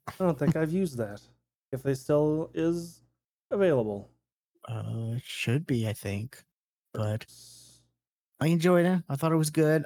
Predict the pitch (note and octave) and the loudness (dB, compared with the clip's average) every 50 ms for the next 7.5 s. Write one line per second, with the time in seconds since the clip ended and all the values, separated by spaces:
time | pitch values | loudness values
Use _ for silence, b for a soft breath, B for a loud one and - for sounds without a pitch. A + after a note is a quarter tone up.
0 | - - - D#3 D3 D3 D3 C#3+ D3+ - _ _ _ _ _ - - D3+ D3 C#3+ | -4 -6 -2 0 2 2 2 2 0 -2 _ _ _ _ _ -2 2 4 4 4
1 | C#3+ C#3+ C#3 _ _ - - C3+ C3+ C#3 C#3 C#3 C3 B2+ B2 A#2+ A#2+ B2 B2 - | 2 2 -2 _ _ -6 0 2 2 4 4 2 2 2 2 2 0 0 -2 -6
2 | _ _ _ _ _ _ _ _ _ _ - C#3 C3+ C3+ D#3 C#3 C#3 C#3 - - | _ _ _ _ _ _ _ _ _ _ -2 0 2 4 4 2 4 2 2 0
3 | - C3 B2+ B2 A#2 A2 A2 G#2+ G#2 G2+ G2+ G2 G2 A2 - _ _ _ _ _ | 0 0 0 2 2 2 0 0 -2 -2 -2 -2 -4 -6 -8 _ _ _ _ _
4 | _ _ _ _ _ - - C#3 - - - - E3+ F3 F3+ F3+ F3 F3 E3+ E3+ | _ _ _ _ _ -2 0 2 2 2 2 2 4 4 4 6 6 6 6 4
5 | E3 D3+ - _ _ _ _ _ _ _ _ _ _ _ _ _ - C3+ C#3 C3+ | 4 2 -2 _ _ _ _ _ _ _ _ _ _ _ _ _ 0 2 4 4
6 | C#3+ D3+ D#3 D3+ F3 D#3 - - F3 F#3 F3+ F3+ F3+ - - F#3 F3+ F3 - - | 6 6 6 4 2 2 2 4 4 6 6 4 4 2 2 2 4 4 2 2
7 | F3+ E3+ E3+ F3 F3 F3+ F#3 F#3 F#3 | 2 4 4 6 6 6 6 4 2